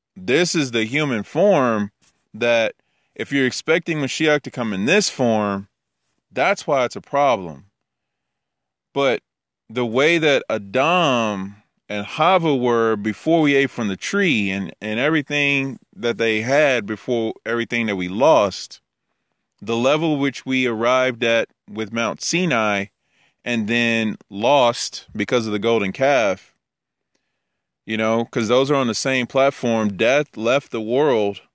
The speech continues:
at Mount Sinai when we got there and Hashem showed up, and then it came back because we made the golden calf. We would have left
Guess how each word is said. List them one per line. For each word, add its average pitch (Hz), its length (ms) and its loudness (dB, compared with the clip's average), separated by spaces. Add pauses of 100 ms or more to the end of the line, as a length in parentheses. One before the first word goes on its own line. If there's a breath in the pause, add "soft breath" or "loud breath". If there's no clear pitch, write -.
(120)
at 117 180 -2
Mount 120 240 0
Sinai 104 540 -2 (240)
when 107 160 -6
we 101 120 -2
got 120 260 0
there 98 400 -4 (880)
and 107 120 -2
Hashem 147 380 0
showed 107 320 2
up, 101 240 0 (420)
and 113 220 -2
then 110 560 0 (160)
it 104 200 -4
came 123 400 -2
back 131 600 -2 (680)
because 107 840 0 (460)
we 107 140 -6
made 107 240 0
the 98 60 -2
golden 95 300 0
calf. 87 400 -2 (1120)
We 117 220 0
would 180 140 4
have 143 100 2
left 139 400 0